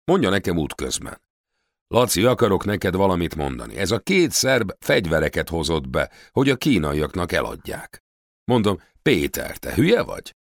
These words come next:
Ilyen pitiáner marhasággal hozod ránk a bajt." Igazából nem tudtam mit kezdeni ezzel a dologgal, nyilván nem jelenthettem fel őket. Viszont ez a két fickó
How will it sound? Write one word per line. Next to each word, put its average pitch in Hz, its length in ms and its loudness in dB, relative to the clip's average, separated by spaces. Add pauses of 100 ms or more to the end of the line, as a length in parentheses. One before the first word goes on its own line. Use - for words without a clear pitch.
(360)
Ilyen 214 320 2
pitiáner 127 640 2
marhasággal 95 720 2
hozod 90 360 2
ránk 85 280 0
a 85 60 -4
bajt." 76 460 -2 (960)
Igazából 127 560 4
nem 98 160 4
tudtam 90 360 0
mit 85 180 2
kezdeni 85 480 0
ezzel 80 300 0
a 82 60 2
dologgal, 76 680 -2
nyilván 101 460 2
nem 78 220 0
jelenthettem 67 720 -4
fel 73 220 0
őket. 71 440 -6 (340)
Viszont 120 360 0
ez 190 120 -2
a 117 100 4
két 135 300 2
fickó 139 560 0